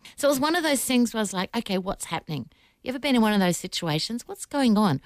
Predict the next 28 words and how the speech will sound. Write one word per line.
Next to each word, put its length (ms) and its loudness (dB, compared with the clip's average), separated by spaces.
Why 320 0
is 140 2
this 160 -4
happening 560 -2
to 140 -4
me? 320 0
I 140 -2
had 220 0
some 300 0
situation 640 0
with 140 2
my 140 0
surgeon, 560 -2
and 180 -4
in 160 0
the 240 -6
end, 220 4
we 100 0
decided 540 -2
in 120 2
January 540 0
that 100 -4
I'd 100 0
have 200 -4
an 140 2
M 200 2
R 140 4
I 280 2